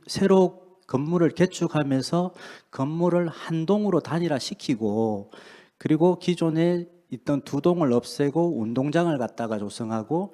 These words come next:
또 세 동 중에서 한 동을 갖다가 전체를 리모델링해서 지자체에 이제 사용 허가를 하는 사업입니다. 그리고 세 번째는 하-, 아니, 네 번째는 하원 체육공원 조성 사업이라 해서 이 부분, 여기도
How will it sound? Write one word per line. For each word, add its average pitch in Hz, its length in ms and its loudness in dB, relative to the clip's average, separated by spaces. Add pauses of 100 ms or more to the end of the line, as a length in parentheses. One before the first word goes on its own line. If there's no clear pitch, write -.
(380)
또 151 140 0
세 175 240 2
동 190 200 0
중에서 175 580 -2
한 151 300 -6
동을 180 280 2
갖다가 117 440 0
전체를 160 600 2
리모델링해서 127 960 2
지자체에 113 840 0 (460)
이제 110 200 -4
사용 131 320 2
허가를 156 320 2
하는 113 280 -6
사업입니다. 104 800 -2 (560)
그리고 147 340 6
세 180 280 4
번째는 180 920 4
하-, 139 260 2 (140)
아니, 120 120 2
네 151 120 10
번째는 170 520 4
하원 151 520 2
체육공원 151 640 4
조성 117 280 0
사업이라 113 360 2
해서 110 260 0
이 175 240 0
부분, 165 400 -4 (120)
여기도 185 600 6